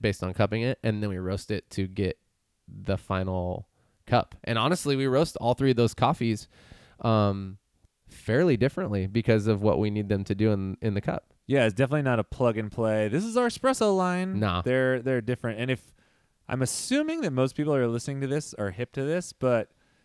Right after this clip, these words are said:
Speaker 2: if you have a blend like that, you do not wanna roast it together.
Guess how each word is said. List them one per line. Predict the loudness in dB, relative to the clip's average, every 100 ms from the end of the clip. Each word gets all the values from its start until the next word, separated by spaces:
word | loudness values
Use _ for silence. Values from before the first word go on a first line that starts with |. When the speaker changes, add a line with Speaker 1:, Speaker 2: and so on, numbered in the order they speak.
| _ _ _ _ _ _ _ -8
Speaker 2:
if | -4
you | 0 0
have | 2
a | 2
blend | 2 0 0 0
like | -2 -2
that, | -4 -4 -4
you |
do | -8
not | -4 -4 -2
wanna | -2 0
roast | 0 -2 -4
it | -8 -8
together. | -10 -6 -4 -6 -12